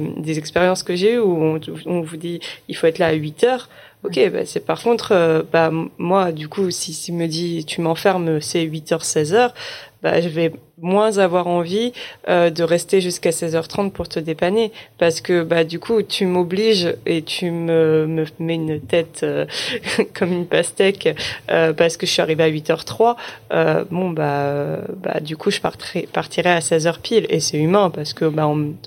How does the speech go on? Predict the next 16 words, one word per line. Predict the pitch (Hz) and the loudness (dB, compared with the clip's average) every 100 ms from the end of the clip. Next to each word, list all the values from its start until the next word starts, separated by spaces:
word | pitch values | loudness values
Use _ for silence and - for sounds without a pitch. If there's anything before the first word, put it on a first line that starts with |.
| - | -6
on | 160 | 0
t'enferme, | 156 151 180 196 170 | 0 2 2 2 0
donc, | 156 147 151 - | -2 -4 -6 -10
bah, | 151 151 | -6 -4
tu | - 160 | -2 2
réponds | 156 143 180 180 | 2 0 -2 -2
par, | 165 160 156 | -2 -2 -2
euh, | 147 - - - - | -6 -6 -10 -10 -12
de, | 156 151 151 147 147 156 | -6 2 4 6 4 0
bah, | 151 147 - - | 0 0 -4 -6
en | 170 | 0
mettant | 160 151 160 | 2 2 -2
toi | - 151 | 0 0
aussi | 151 - | 0 -2
des | 160 | 0
barrières. | 156 160 185 214 | 0 2 4 2